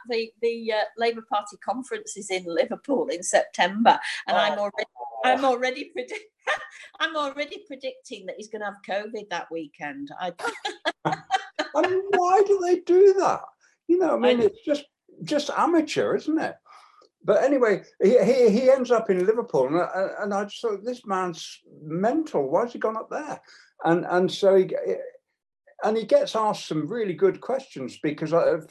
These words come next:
Speaker 2: and again, he puts himself in, in a situation where he has people ringing in and asking questions. Not, I don't think they were asking direct. I think they were asking through a,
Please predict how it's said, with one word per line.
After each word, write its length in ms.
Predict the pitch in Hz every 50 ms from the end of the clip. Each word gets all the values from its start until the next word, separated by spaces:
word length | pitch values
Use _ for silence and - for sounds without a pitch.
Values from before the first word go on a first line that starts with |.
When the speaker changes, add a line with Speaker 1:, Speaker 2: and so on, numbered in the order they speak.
| - -
Speaker 2:
and 140 | 202 190 202
again, 320 | 185 - 214 240 269 233
he 80 | 196 175
puts 280 | 151 - 220 - - -
himself 540 | 196 185 160 - 170 170 160 165 160 -
in, 260 | 170 165 160 156 156 _ - 165
in 160 | 160 147 147
a 340 | 143 139 131 131 123 120 143 - _ _ _
situation 600 | _ - 175 147 - 147 147 165 165 - - 127 120
where 260 | 117 113 113 113 113 _ _ _ _ -
he 100 | 147 147
has 240 | 147 143 147 147 -
people 460 | - 170 156 147 143 139 127 127 123
ringing 440 | 127 147 147 143 135 123 123 123 139
in 380 | 165 214 170 113 98 90 90 - _ _ _ _ _ -
and 200 | 120 127 135 135
asking 400 | 135 147 151 147 147 - 131 117
questions. 460 | - 190 196 196 - - 120 113 104
Not, 220 | 123 156 156 - -
I 100 | 151 160
don't 260 | 156 175 214 214 208 -
think 160 | 208 190 - 127
they 120 | 147 151
were 280 | 156 143 147 143 139 131
asking 380 | 139 147 139 - - - 135 123
direct. 380 | 131 127 127 127 110 - - 117
I 40 |
think 180 | - 135 139 117
they 80 | 113 120
were 140 | 123 127
asking 440 | 123 123 117 - - - 113 113 107
through 360 | - - 120 120 120 117 107
a, 200 | 107 104 104 101